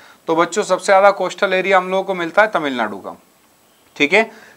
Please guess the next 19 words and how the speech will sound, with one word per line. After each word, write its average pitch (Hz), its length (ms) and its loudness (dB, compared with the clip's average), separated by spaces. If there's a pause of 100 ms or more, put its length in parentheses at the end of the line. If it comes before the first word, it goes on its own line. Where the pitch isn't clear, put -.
सबसे 143 300 -2
ज्यादा 175 280 6
किसका 190 360 2
मिल 190 140 2
रहा 202 100 8
है 202 60 6
इन 196 60 0
चारों 175 340 10
स्टेट 185 320 2
में, 220 120 -4
तमिलनाडु 147 460 0
में। 117 120 -8
वैसे 147 320 0
सबसे 190 300 -2
ज्यादा 196 240 6
पूछता 202 360 -2
तो 214 100 0
गुजरात 214 420 4
है, 175 120 -6